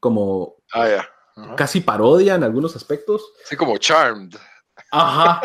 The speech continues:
Speaker 1: ya en el tercer episodio ya salen algunos aspectos así, pero los primeros dos episodios estuvieron bien sólidos, y la verdad, la historia y cómo han, la han desarrollado, sí, yo sí, sí da lugar a que, bueno, a seguir viendo.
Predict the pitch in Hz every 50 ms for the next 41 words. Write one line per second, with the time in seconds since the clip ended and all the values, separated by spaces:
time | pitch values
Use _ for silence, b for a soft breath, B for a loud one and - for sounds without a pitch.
0 | - 131 131 147 165 190 208 208 208 - - 160 - - 165 175 190 190 - 170
1 | - 170 170 185 185 180 175 170 165 170 - 170 165 165 160 156 151 147 135 -
2 | _ - 135 123 120 123 143 160 170 - 139 - - - 139 143 - - 160 143
3 | 127 - - 175 180 - 208 180 170 156 139 - - 143 151 180 214 226 180 143
4 | 175 190 190 233 214 - 131 117 143 170 202 196 - - - 131 139 147 139 120
5 | 127 127 139 139 135 - - 143 156 175 143 113 107 127 - b b b b b
6 | b b b b _ _ 131 139 143 147 135 131 123 117 113 131 139 151 175 180
7 | 165 - - - _ _ _ _ _ _ _ _ _ _ _ 104 113 117 113 -
8 | - - - 147 160 180 196 185 175 156 - - 117 110 - - 131 131 143 151
9 | 151 143 135 127 123 123 120 120 127 127 117 104 110 113 131 147 160 - - 143
10 | 120 110 104 104 107 120 143 160 160 139 - - - - - - - - 139 147
11 | 156 160 156 151 131 - _ - 123 147 156 - - - 107 - - 160 151 151
12 | 151 156 156 135 127 123 135 - - - - 104 92 95 117 117 113 110 104 -
13 | - 117 110 - - 113 101 113 131 135 123 120 127 143 156 147 127 120 143 -